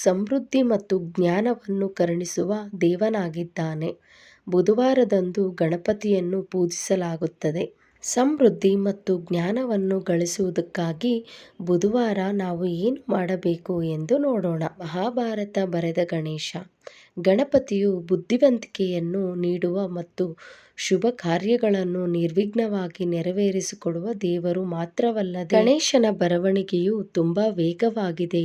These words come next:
ಎಂದು ನಂಬಲಾಗಿದೆ. ಈ ಕಾರಣಕ್ಕಾಗಿ ವೇದವ್ಯಾಸರು ಮಹಾಭಾರತವನ್ನು ಬರೆಯಲು ಗಣಪತಿಯನ್ನು ಆಯ್ಕೆ ಮಾಡಿಕೊಂಡರು.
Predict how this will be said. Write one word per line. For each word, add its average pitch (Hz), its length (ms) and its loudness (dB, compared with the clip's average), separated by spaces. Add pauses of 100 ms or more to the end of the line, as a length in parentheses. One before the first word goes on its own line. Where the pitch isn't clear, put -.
(100)
ಎಂದು 160 300 -2
ನಂಬಲಾಗಿದೆ. 180 800 -2
ಈ - 40 0
ಕಾರಣಕ್ಕಾಗಿ 175 1000 0
ವೇದವ್ಯಾಸರು 180 1000 0
ಮಹಾಭಾರತವನ್ನು 185 1200 -2
ಬರೆಯಲು 170 680 0 (460)
ಗಣಪತಿಯನ್ನು 170 920 0
ಆಯ್ಕೆ 196 420 0
ಮಾಡಿಕೊಂಡರು. 190 920 0